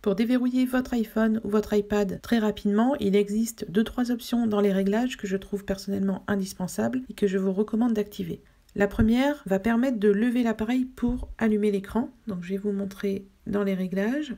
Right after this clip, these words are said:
Vous allez sur luminosité et affichage et vous activez lever pour activer l'appareil. Quand votre iPhone est verrouillé, donc que l'écran est noir, il vous suffira de le prendre en main et donc de l'incliner légèrement pour allumer l'écran.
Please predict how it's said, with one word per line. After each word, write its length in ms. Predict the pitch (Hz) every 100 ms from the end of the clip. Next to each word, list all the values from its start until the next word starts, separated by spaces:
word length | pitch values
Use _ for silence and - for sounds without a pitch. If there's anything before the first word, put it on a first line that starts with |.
| -
Vous 180 | 190 196
allez 180 | 208 208
sur 260 | - 185
luminosité 840 | 190 220 220 214 196 196 202 202
et 60 | 185
affichage 680 | 165 - - 220 254 277 262
et 80 | 202
vous 220 | 180 185
activez 520 | 190 - 190 202 285 -
lever 420 | 196 226 220 269
pour 360 | 302 - 220 -
activer 420 | - 233 - 226 240
l'appareil. 420 | 220 202 165 139 - - -
Quand 140 | -
votre 180 | 220 220
iPhone 460 | 233 220 240 240 226 -
est 140 | 190 185
verrouillé, 560 | 185 190 180 208 269
donc 180 | 233 185
que 120 | -
l'écran 300 | 175 175 -
est 80 | 190
noir, 260 | 175 202 254
il 120 | 214
vous 80 | 190
suffira 600 | 196 202 - 202 196 196 -
de 80 | 220
le 60 |
prendre 260 | 220 240 220
en 80 | 196
main 240 | 202 339 330
et 120 | 196
donc 220 | 190 202
de 80 | 185
l'incliner 400 | 190 196 - 202
légèrement 580 | 190 180 175 190 262 311
pour 260 | - 240 - -
allumer 320 | 214 214 226
l'écran. 340 | 202 196 170